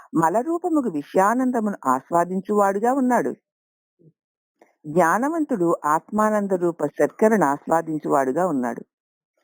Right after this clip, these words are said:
ఈ కారణం వల్ల అజ్ఞాని జ్ఞాని యొక్క ఆనందాన్ని తెలుసుకోలేడు.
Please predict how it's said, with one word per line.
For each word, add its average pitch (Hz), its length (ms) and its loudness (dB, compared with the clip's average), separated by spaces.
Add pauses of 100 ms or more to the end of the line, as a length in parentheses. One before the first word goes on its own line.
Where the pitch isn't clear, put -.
(180)
ఈ 175 120 6
కారణం 165 500 0
వల్ల 139 380 -4 (360)
అజ్ఞాని 147 680 0 (240)
జ్ఞాని 147 380 0
యొక్క 208 180 -4
ఆనందాన్ని 156 480 -2
తెలుసుకోలేడు. 151 680 -4